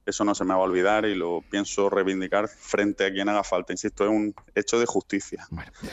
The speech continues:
Speaker 2: Como usted es el portavoz y, y no sé si conocerá, no habrá tenido tiempo todavía a conocer a, a toda, eh, la gente de los medios, no sé si conoce al director de A B C, a Alberto García Reyes.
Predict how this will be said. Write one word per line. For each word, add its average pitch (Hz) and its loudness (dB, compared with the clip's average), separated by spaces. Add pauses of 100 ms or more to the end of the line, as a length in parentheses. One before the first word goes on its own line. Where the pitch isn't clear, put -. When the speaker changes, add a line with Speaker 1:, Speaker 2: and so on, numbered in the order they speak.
(560)
Speaker 2:
Como 175 4
usted 156 4
es 151 2
el 147 4
portavoz 151 4
y, 135 4
y 131 2
no 151 4
sé 147 0
si 139 0
conocerá, 135 2
no 151 4
habrá 135 2
tenido 127 2
tiempo 123 0
todavía 123 2
a - -4
conocer 123 0
a, 123 0
a 117 0
toda, 131 4 (240)
eh, 120 2
la 120 0
gente 139 2
de 131 2
los 127 2
medios, 170 4
no 156 2
sé 143 0
si 147 2
conoce 143 2
al 131 4
director 131 2
de 135 4
A 131 2
B 123 2
C, 170 4
a 139 6
Alberto 131 2
García 123 2
Reyes. 185 0